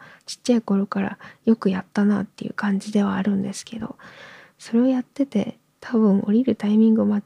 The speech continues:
えて、なんか唇を怪我したっていう記憶だけ今若干頭の中にあって、公園っていうワードで思い出したのがそれぐらい <laughs> だったんでね。まあ、トラウマにもなりかねない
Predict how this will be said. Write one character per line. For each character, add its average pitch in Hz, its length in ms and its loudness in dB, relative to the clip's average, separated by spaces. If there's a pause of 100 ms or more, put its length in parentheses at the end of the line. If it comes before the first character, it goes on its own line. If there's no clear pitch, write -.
え 226 180 4
て、 - 100 -10
な 202 80 -4
ん - 60 -8
か - 120 -14
唇 285 600 0
を 285 80 0
怪 262 160 0
我 277 160 2
し - 80 -12
た 233 100 -6
っ - 60 -8
て - 160 -10
い - 20 -4
う - 40 -8
記 - 180 0
憶 220 200 0
だ 220 120 2
け 226 140 -4
今 208 220 0
若 196 120 -8 (100)
干 202 320 -4 (1120)
頭 220 320 0
の 214 80 2
中 214 240 -2
に 190 100 -4
あ 190 60 -2
っ 196 60 -6 (140)
て、 - 240 -14 (280)
公 202 260 0
園 196 120 2
っ - 20 -
て 214 100 -4
い - 20 0
う 208 40 2
ワ 202 100 2
ー - 20 0
ド 196 120 0
で 196 80 0
思 190 200 0
い 190 60 0
出 190 140 -2
し - 80 -6
た 196 100 -10
の 190 140 -6
が - 100 -12
そ - 160 -6
れ 196 140 0
ぐ 208 100 2
ら 214 120 0
い - 180 -6 (640)
<laughs> - 640 -20
だ 220 100 0
っ - 120 -18
た 190 120 -6
ん 190 80 -2
で 196 100 -8
ね。 196 240 -6 (400)
ま 202 120 0
あ、 - 60 -6 (120)
ト - 100 -4
ラ 233 160 4
ウ 294 80 2
マ 330 460 -2 (480)
に 285 180 4
も 247 160 4
な 196 140 4
り 208 140 2
か - 140 -2
ね 240 140 4
な 233 160 4
い 190 260 0